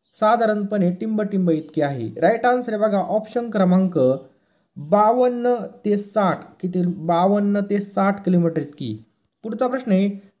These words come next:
महाराष्ट्राचे एकूण किती प्रशासकीय विभाग आहेत? महाराष्ट्राचे एकूण किती?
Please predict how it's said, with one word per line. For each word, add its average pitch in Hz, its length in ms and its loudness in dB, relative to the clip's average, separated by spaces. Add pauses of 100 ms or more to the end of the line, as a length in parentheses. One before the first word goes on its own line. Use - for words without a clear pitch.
(100)
महाराष्ट्राचे 240 720 0
एकूण 208 340 2
किती 240 320 -2
प्रशासकीय 240 580 0
विभाग 175 220 4
आहेत? 156 300 0
महाराष्ट्राचे 165 640 0
एकूण 139 320 -2 (480)
किती? 226 380 -8